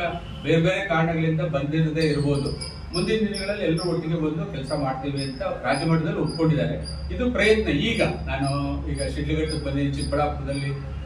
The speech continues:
ಆಗ್ಲೇ ಎಲ್ಲ ಬಣಗಳ ಜೊತೆ ಮಾತಾಡಿದ್ದೀವಿ.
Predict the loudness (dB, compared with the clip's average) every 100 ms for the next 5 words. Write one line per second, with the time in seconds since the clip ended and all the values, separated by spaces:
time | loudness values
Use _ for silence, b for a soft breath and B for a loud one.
0 | -8 -6 -2 0 0 -4 -4 -2 0 2
1 | 2 0 -2 -2 -2 -2 -2 -2 -2 -2
2 | 0 0 -2 -4 -6 -8